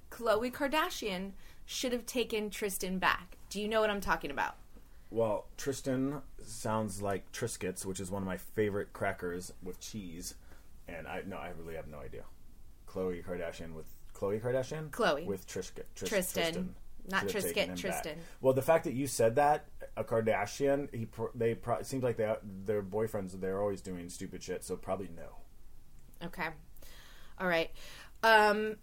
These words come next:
Speaker 1: how do you feel about Bella and The Weeknd smooching at Cannes? Cannes? Cannes? Cannes? Cannes?
Speaker 2: Kanye?
Speaker 1: Mm-mm.
Speaker 2: No.
Speaker 1: No, Cannes.
Speaker 2: Cannes? The, the,
Speaker 1: Cannes.
Speaker 2: they were smooching?
Speaker 1: They were smooching. How do you
Speaker 2: On
Speaker 1: feel
Speaker 2: The
Speaker 1: about
Speaker 2: Weeknd?
Speaker 1: they were just caught?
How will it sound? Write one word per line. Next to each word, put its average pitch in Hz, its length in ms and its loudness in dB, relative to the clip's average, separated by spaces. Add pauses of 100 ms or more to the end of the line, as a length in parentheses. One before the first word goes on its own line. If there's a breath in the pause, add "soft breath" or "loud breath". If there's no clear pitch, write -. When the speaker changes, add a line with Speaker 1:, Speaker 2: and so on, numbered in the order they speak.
Speaker 1:
how 320 160 10
do 320 80 10
you 320 80 8
feel 269 220 8
about 214 380 6
Bella 233 420 6
and 214 220 4
The 208 80 4
Weeknd 190 600 2
smooching 214 800 2
at - 200 -2
Cannes? 185 540 0 (200)
Cannes? 226 480 4 (180)
Cannes? 175 580 -2 (140)
Cannes? 170 480 -4
Cannes? 110 400 2
Speaker 2:
Kanye? 110 240 4 (720)
Speaker 1:
Mm-mm. 190 240 -4
Speaker 2:
No. 175 200 -4 (340)
Speaker 1:
No, 175 280 -2
Cannes. 190 460 0
Speaker 2:
Cannes? 107 340 -4
The, 98 240 -2
the, 85 240 -4 (160)
Speaker 1:
Cannes. 185 440 -2
Speaker 2:
they 104 80 2
were 95 100 0
smooching? 139 520 -6 (100)
Speaker 1:
They 202 100 2
were 190 80 2
smooching. 190 600 -2 (460)
How 226 120 8
do 233 80 6
you 220 100 2
Speaker 2:
On 233 80 6
Speaker 1:
feel 226 100 8
Speaker 2:
The 220 40 6
Speaker 1:
about 202 220 8
Speaker 2:
Weeknd? 175 280 -2
Speaker 1:
they 196 140 6
were 185 100 4
just 180 220 0
caught? - 260 6